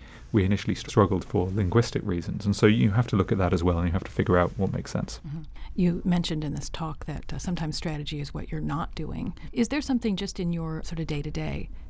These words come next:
Speaker 2: that you make it a point to say, "You know what? I can't do that. That's something that I need to leave to someone else," even though it's something that, gosh,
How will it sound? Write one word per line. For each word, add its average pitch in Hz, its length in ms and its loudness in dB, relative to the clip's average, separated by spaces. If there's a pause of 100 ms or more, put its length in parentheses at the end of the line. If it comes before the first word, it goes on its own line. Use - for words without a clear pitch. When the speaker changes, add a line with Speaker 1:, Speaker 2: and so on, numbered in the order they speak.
(120)
Speaker 2:
that 165 140 -2 (440)
you 185 400 4 (580)
make - 180 4
it 165 80 2
a 151 40 0
point 170 420 -2 (160)
to - 80 -6
say, 165 260 0
"You 175 140 2
know 180 120 4
what? 214 240 2 (360)
I 196 140 2
can't - 380 -4 (200)
do 170 160 0
that. 127 440 -4 (140)
That's 165 280 0
something 156 300 0
that 143 100 -2
I 139 100 0
need 139 220 0
to 143 180 -2 (260)
leave 170 180 0
to 156 100 -4
someone 147 300 0
else," 135 340 -4 (180)
even 160 300 0
though 139 240 0
it's 135 160 -6
something 143 300 -2
that, 139 180 -2 (500)
gosh, 165 440 0